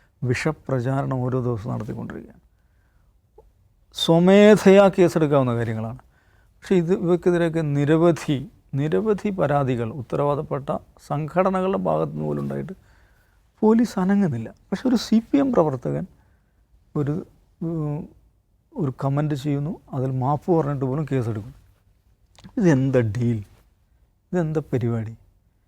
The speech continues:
എന്ന് ആളുകൾ സംശയിക്കുന്നുണ്ട്. എന്ന് മാത്രമല്ല, ബി ജെ പിയെ സംബന്ധിച്ച് അവരുടെ, അവരുടെ കേരളത്തിൽ അവരുടെ പൊളിറ്റിക്കൽ ഡിസൈൻ എന്താണ്? അവരുടെ പൊളിറ്റിക്കൽ ഡിസൈൻ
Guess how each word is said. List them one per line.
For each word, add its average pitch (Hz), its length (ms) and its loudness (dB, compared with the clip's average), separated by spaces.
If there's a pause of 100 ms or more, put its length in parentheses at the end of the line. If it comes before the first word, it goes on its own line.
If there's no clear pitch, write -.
(280)
എന്ന് 156 180 -2
ആളുകൾ 151 320 -4
സംശയിക്കുന്നുണ്ട്. 151 840 -4 (1160)
എന്ന് 170 180 0
മാത്രമല്ല, 160 400 0
ബി 135 220 0
ജെ 214 160 2
പിയെ 226 180 0
സംബന്ധിച്ച് 175 460 -2
അവരുടെ, 160 260 0 (200)
അവരുടെ 170 300 0 (140)
കേരളത്തിൽ 190 340 4
അവരുടെ 170 180 4
പൊളിറ്റിക്കൽ 139 520 -2
ഡിസൈൻ 120 340 -2
എന്താണ്? 113 320 -8 (1500)
അവരുടെ 202 220 2
പൊളിറ്റിക്കൽ 147 480 2
ഡിസൈൻ 156 380 0